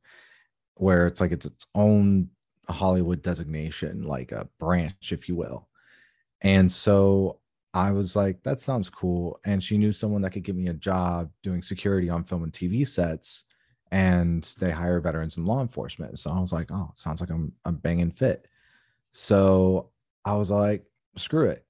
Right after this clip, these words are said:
And I packed everything in my Honda Civic, drove cross country to New Orleans,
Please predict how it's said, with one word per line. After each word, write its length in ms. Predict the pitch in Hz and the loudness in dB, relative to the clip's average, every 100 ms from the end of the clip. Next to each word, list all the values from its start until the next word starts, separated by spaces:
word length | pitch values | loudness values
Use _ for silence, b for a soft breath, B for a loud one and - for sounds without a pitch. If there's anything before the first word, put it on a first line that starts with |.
| - | -8
And 480 | 104 101 98 98 95 | -2 0 0 0 -2
I 360 | 95 92 92 90 _ - | -4 -4 -4 -8 _ -14
packed 220 | 95 90 | -10 -6
everything 300 | 95 92 98 | -6 -2 0
in 80 | 90 | 2
my 160 | 90 | 0
Honda 240 | 85 85 85 | 0 -4 -4
Civic, 400 | 98 113 117 - _ _ | -4 -2 -4 -8 _ _
drove 380 | 95 90 95 90 | -6 -2 -2 -2
cross 300 | - 87 90 | -8 -8 -8
country 420 | - 104 98 110 | -2 -2 0 0
to 60 | 104 | 2
New 160 | 92 90 | 2 2
Orleans, 500 | 92 104 123 135 | 2 2 0 -2